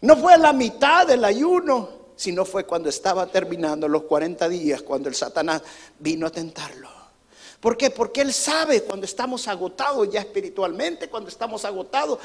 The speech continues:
físicamente, para venir a tentarnos y meter confusión en nuestra mente.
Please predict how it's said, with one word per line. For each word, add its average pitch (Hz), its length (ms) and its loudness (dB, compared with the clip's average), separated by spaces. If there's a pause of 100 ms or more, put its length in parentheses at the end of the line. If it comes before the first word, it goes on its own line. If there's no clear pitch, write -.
(220)
físicamente, 262 1120 0 (400)
para - 220 -10
venir 170 480 -10
a - 80 -12
tentarnos 160 840 -12 (200)
y 160 140 -4
meter 175 340 0
confusión 175 800 -2
en 127 120 -12
nuestra 143 300 -12
mente. 180 420 -20